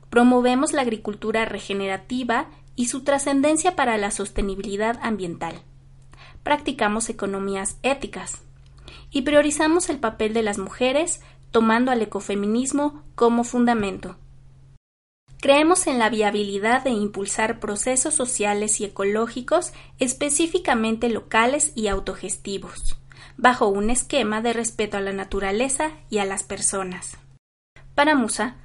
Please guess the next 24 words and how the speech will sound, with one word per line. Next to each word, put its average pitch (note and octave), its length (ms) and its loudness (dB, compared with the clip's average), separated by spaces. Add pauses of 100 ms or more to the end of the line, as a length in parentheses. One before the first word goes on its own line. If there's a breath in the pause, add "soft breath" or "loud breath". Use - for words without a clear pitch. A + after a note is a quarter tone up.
(340 loud breath)
es D#4 160 2
un F4 140 8
hecho C#4+ 240 2
irrefutable A3+ 840 0 (120)
que C4 100 0
las C4+ 180 2
mujeres D#4 480 2
juegan B3+ 380 2
un B3 120 2
papel A#3+ 380 0
fundamental A3 800 0
y A3 120 -8
trascendente A3 760 0
para A3 220 0
alcanzar G3+ 560 0
la C4 120 -2
sostenibilidad G#3 920 -4
ambiental G3+ 720 -2 (160)
y G#3+ 80 2
el G3+ 80 -2
bienestar G#3 500 0
de A3 100 0
las G#3+ 160 0
sociedades. A3+ 800 0